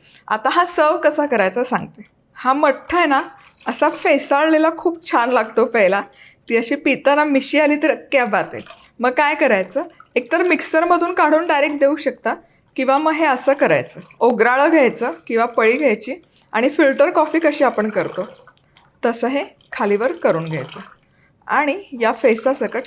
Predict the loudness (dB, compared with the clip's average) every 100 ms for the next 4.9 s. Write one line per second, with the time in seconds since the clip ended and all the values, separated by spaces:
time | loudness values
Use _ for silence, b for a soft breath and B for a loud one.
0 | -4 -2 0 2 0 -2 -2 0 2 2
1 | 0 -4 -8 -12 _ -12 -10 -10 -12 -16
2 | -18 -18 -20 -20 -18 -18 -18 -20 _ _
3 | _ _ _ -4 0 0 0 -2 -2 0
4 | -2 -2 -2 -4 -6 -6 -4 -6